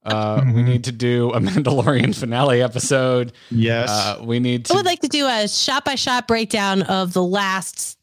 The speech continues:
Speaker 3: battle, the whole
Speaker 1: Mm.
Speaker 3: last part on Exegol.
Speaker 1: That would be
Speaker 2: My
Speaker 1: very
Speaker 2: gosh,
Speaker 1: fun.
Speaker 2: yeah.
Speaker 1: I'd be very into that. Can we do that on YouTube when it comes
Speaker 3: Yeah.
Speaker 1: out legally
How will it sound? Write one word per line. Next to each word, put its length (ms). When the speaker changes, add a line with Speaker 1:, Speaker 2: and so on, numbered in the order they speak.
Speaker 3:
battle, 420
the 160
whole 260
Speaker 1:
Mm. 40
Speaker 3:
last 300
part 240
on 140
Exegol. 440
Speaker 1:
That 120
would 120
be 80
Speaker 2:
My 120
Speaker 1:
very 160
Speaker 2:
gosh, 80
Speaker 1:
fun. 120
Speaker 2:
yeah. 200
Speaker 1:
I'd 160
be 80
very 300
into 220
that. 180
Can 120
we 80
do 120
that 120
on 120
YouTube 440
when 220
it 220
comes 240
Speaker 3:
Yeah. 120
Speaker 1:
out 240
legally 540